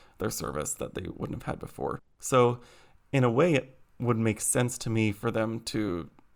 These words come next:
just greenlight everything Game of Thrones related and see what sticks. But I think you are right that there's probably enough people who s-,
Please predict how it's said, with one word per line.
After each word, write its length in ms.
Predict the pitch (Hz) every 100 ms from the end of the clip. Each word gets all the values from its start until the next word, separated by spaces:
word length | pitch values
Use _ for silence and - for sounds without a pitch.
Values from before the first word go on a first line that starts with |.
| _ -
just 640 | 117 - 104 - - - - _ _ _ _ _
greenlight 540 | - 120 120 113 110 -
everything 480 | 65 104 135 160 175
Game 160 | 190
of 120 | 190
Thrones 260 | 185 185 180
related 300 | 165 180 208
and 140 | 160
see 160 | 120 139
what 180 | 127 113
sticks. 640 | - - 113 - - - - - - -
But 220 | - 139 -
I 80 | 139
think 280 | 143 143
you 160 | - 123
are 220 | 120 120
right 260 | 113 110 110
that 120 | 107
there's 180 | 117 113
probably 460 | - 147 151 143 127
enough 540 | 113 107 117 131 -
people 560 | - 117 117 107 104 -
who 300 | 139 131 120 - -
s-, 160 | -